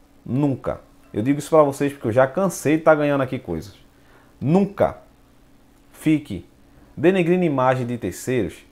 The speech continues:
sem saber nem quem tá dentro do seu, do, do, do WhatsApp. Porque às vezes tem até policial, gente lá dentro do WhatsApp que sabe e tem como pegar tudo seu, tá certo? Então, galera,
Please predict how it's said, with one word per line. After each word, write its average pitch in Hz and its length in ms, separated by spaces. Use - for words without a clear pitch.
sem 147 200
saber 139 380
nem 170 220
quem 240 200
tá 233 200
dentro 170 560
do 190 200
seu, 175 520
do, 139 160
do, 127 220
do 127 60
WhatsApp. 127 440
Porque - 160
às 151 120
vezes 170 200
tem 170 100
até 175 220
policial, 170 840
gente 175 540
lá 165 180
dentro 175 260
do 151 120
WhatsApp 135 580
que 135 140
sabe 151 480
e 156 80
tem 151 160
como 139 200
pegar 117 300
tudo 160 300
seu, 80 260
tá - 100
certo? 113 320
Então, 165 340
galera, 101 340